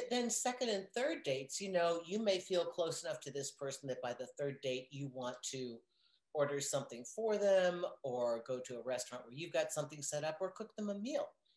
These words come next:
if you feel comfortable letting them in your house. You know, I mean, there's more than enough time to do that and be that generous person. But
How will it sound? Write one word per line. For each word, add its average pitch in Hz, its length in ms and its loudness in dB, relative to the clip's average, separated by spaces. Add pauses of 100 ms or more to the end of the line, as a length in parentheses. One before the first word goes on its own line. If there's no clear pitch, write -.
if 147 140 -8
you 156 80 -6
feel 147 200 2
comfortable 131 460 -4
letting 117 280 -2
them 113 160 -10
in 107 100 -14
your 107 140 -12 (180)
house. - 220 -10 (440)
You 202 100 -4
know, 156 300 8
I 165 80 0
mean, 170 240 0
there's 170 240 0
more 180 240 6
than 190 140 6
enough 160 260 2 (120)
time 147 360 0
to 139 100 -6 (160)
do 170 200 -2
that 131 280 4
and 123 140 -8
be 147 140 -2
that 127 200 0
generous 127 560 -2
person. 190 420 0
But 139 140 -4